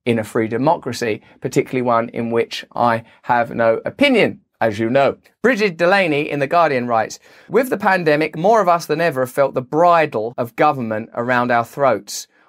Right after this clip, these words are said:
We weren't allowed to leave the country, or if we had left, we weren't easily able to return. And there were limits on gatherings and the ability to protest."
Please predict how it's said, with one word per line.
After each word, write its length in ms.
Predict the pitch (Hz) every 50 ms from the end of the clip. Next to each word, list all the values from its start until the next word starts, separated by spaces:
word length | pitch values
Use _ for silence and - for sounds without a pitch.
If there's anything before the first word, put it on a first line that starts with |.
| _ -
We 120 | - 143 147
weren't 240 | 180 202 220 214
allowed 260 | 185 180 165 160 156 151
to 100 | - 151
leave 180 | 147 147 135 135
the 80 | 131
country, 580 | - - 147 139 135 - - 123 107 117 135 147 -
or 180 | - 131 135 147
if 120 | 165 147
we 100 | 147 143
had 260 | 139 151 170 185 151 131
left, 360 | 120 117 117 - - - 165
we 180 | 143 139 143
weren't 320 | 147 160 175 165 165 165 -
easily 360 | - 160 156 151 143 139 139
able 260 | 135 131 131 123 127 113
to 140 | - 135
return. 560 | 127 123 - - 160 151 135 117 104 - - - _ _ -
And 100 | - 147
there 80 | 151 156
were 100 | 156 151
limits 300 | 160 180 190 190 180 170
on 120 | 165 151 151
gatherings 640 | 151 160 151 139 123 120 117 113 117 127 - - - -
and 140 | 131 127 135
the 60 | 127
ability 440 | 127 123 160 156 139 127 - 117 110
to 120 | 101 - 101
protest." 680 | - - 120 123 - - 143 123 107 101 - - -